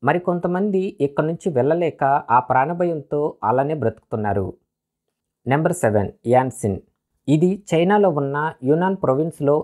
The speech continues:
ఈ కంట్రీ అనేది ఉంది. ఇది చూడటానికి ఈ కొండల మధ్యన చాలా అందంగా, సింపుల్గా కనిపిస్తుంది. అలానే ఈ కంట్రీ మధ్యలో నుంచి నాన్షి అనే రివర్ కూడా ఎప్పుడూ ప్రవహిస్తూనే ఉంటుంది. అంతేకాకుండా ఈ కంట్రీ కొండల మధ్యన ఉండటం వల్ల,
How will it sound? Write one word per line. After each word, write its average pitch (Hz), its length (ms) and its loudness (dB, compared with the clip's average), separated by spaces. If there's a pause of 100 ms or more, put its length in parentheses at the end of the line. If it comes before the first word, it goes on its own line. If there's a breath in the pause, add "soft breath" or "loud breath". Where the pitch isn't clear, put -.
ఈ 135 100 2
కంట్రీ 131 360 0
అనేది 143 240 2
ఉంది. 104 280 2 (300)
ఇది 160 160 2
చూడటానికి 180 640 -2 (180)
ఈ 143 140 0
కొండల 143 360 0
మధ్యన 147 380 -2 (280)
చాలా 165 340 -2
అందంగా, 151 460 0 (200)
సింపుల్గా 185 500 0
కనిపిస్తుంది. 113 640 -2 (280)
అలానే 160 420 2 (180)
ఈ 147 120 -2
కంట్రీ 147 420 -2
మధ్యలో 165 420 0
నుంచి 147 380 -4 (220)
నాన్షి 185 500 0 (180)
అనే 147 200 0
రివర్ 135 380 2
కూడా 139 280 2 (200)
ఎప్పుడూ 135 320 -2
ప్రవహిస్తూనే 143 640 -2
ఉంటుంది. 104 440 -2 (300)
అంతేకాకుండా 151 760 0 (180)
ఈ 143 100 -2 (100)
కంట్రీ 160 340 -2
కొండల 151 380 0
మధ్యన 160 320 -2
ఉండటం 147 440 -2
వల్ల, 135 240 0